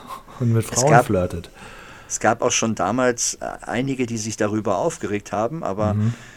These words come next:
Speaker 2: äh, Peter war da sehr starrköpfig und hat gesagt, „Moment.“ Also es gab, äh, in einer Szene irgendwie trinkt er da ein Glas Rotwein oder so und dann hieß es, „Aber Herr Lustig, Sie dürfen doch nicht.“ Und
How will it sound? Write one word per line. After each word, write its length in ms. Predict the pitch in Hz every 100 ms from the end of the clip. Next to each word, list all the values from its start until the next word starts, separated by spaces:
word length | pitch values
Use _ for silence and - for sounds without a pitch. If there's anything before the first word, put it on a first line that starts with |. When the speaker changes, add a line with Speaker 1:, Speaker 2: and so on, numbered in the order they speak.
| - - - - -
Speaker 2:
äh, 340 | 120 117 110
Peter 460 | - 139 143 131 123
war 120 | 123
da 140 | 123 120
sehr 460 | 117 120 117 117
starrköpfig 760 | - - 123 120 110 95 98 95
und 60 |
hat 140 | 98 -
gesagt, 400 | 101 107 107 120
„Moment.“ 520 | 123 113 87 85 - - -
Also 200 | - 101
es 100 | 101
gab, 340 | - 113 - -
äh, 420 | 117 110 107 104 - - -
in 100 | 101
einer 220 | 113 117
Szene 300 | - 120 110
irgendwie 260 | 110 113 110
trinkt 320 | - 110 110
er 80 | 104
da 180 | 98
ein 120 | 98 95
Glas 320 | 87 95 -
Rotwein 440 | 101 - 92 92
oder 200 | 80 90
so 140 | 90 95
und 120 | 90
dann 80 | 87
hieß 160 | 90
es, 120 | 87 - - - 185 85 -
„Aber 140 | 95
Herr 160 | 95 104
Lustig, 320 | 120 - 107
Sie 100 | -
dürfen 260 | 98 120 120
doch 200 | 98 101
nicht.“ 260 | 113 - 101
Und 240 | 95